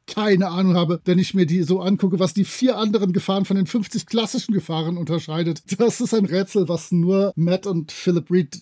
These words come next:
jemals klären können. Zum Aussehen des Ganzen. Das Ding hat das klassisch oldschoolig zweispaltige Layout ohne Schnickschnack, Zierränder und Killefit.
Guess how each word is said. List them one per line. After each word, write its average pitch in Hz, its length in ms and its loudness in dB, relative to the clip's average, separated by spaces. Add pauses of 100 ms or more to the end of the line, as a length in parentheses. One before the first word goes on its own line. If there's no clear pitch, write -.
jemals 175 320 0
klären 151 400 -2
können. 117 340 -14
Zum 269 260 -2
Aussehen 254 380 2
des 170 160 0
Ganzen. 131 460 -4
Das 190 180 0
Ding 240 220 4
hat 202 160 2
das - 180 -2
klassisch 165 800 0
oldschoolig 180 680 2
zweispaltige 156 840 -2
Layout 165 560 -2
ohne 208 400 4
Schnickschnack, 190 680 0
Zierränder 180 800 2
und 170 220 -2
Killefit. 240 560 0